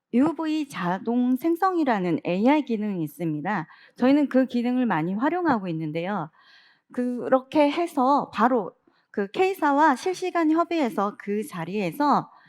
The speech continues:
이 이음매 부분의 각도를 몇 도로 할지 그 하모니에 대해서 바로 결정을 했었습니다.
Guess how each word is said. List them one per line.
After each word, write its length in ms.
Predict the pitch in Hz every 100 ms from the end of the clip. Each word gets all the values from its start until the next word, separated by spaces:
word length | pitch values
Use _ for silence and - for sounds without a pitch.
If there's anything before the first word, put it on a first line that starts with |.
| _ _
이 260 | 247 262 -
이음매 800 | - 269 320 359 349 320 320 320 - -
부분의 720 | 220 202 240 196 185 202 160 - _ _ _ -
각도를 600 | 208 - - 262 269 320
몇 240 | 175 202
도로 280 | 320 339 311
할지 520 | 247 196 - 185 143 _ _
그 160 | - 220
하모니에 720 | 226 339 359 370 349 285 196
대해서 580 | 170 165 151 170 262 349 - - - 160
바로 360 | 185 - - -
결정을 560 | 170 208 - 285 269
했었습니다. 840 | 262 277 311 - 214 165 147 147